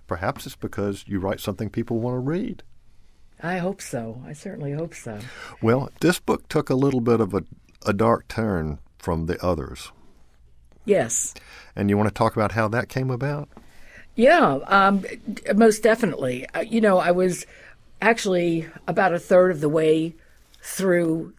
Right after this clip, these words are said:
Speaker 2: the first draft of this novel, and I had wanted to write about, um, someone who did development work for a nonprofit
Speaker 1: Mm-hmm.
Speaker 2: because I've done a lot of it myself, and so I was trying to choose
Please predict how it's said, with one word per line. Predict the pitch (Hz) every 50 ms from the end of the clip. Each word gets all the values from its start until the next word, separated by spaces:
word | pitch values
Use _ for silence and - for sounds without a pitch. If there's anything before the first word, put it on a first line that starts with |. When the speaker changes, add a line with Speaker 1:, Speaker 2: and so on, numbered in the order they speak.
| _
Speaker 2:
the | - 165 -
first | - 196 190 165 - -
draft | - - 156 160 156 - 160
of | 147 135
this | 143 156 147 - 165
novel, | 156 147 147 139 143 147 143 143 143 143 - - - - - - _ -
and | - 156 151 147 151 151 147 147 -
I | 170 165 165
had | 175 160 147
wanted | 160 190 214 208 214 202 147
to | - 175
write | 160 156 160 165
about, | 156 143 117 160 147 147 147 143 - - - - - - - _ - -
um, | 151 147 143 139 143 139 135
someone | 165 - - 208 185 175 170
who | 147 156 175
did | 151 160 160 143
development | 143 156 143 170 160 165 160 147 151 139
work | 156 151 143 -
for | - 170 151
a | 139
nonprofit | 143 147 143 139 127 - 156 151 151 143 90 - 90
Speaker 1:
Mm-hmm. | 87 85 85 82 _ _ _ _ _ - - - - - _ - -
Speaker 2:
because | 151 156 - 170 160 160
I've | 160
done | 151 175 147 143
a | 139
lot | 143 147 147
of | 135 127
it | 143 -
myself, | - 127 131 131 - - 170 147 139 139 135 -
and | 139 123 127
so | - - 156 143 139 135 135 - - - - - - -
I | 156
was | 156 156 147
trying | - - 190 180 165
to | 147 139
choose | - - - 208 190 180 175 160 151 143 - -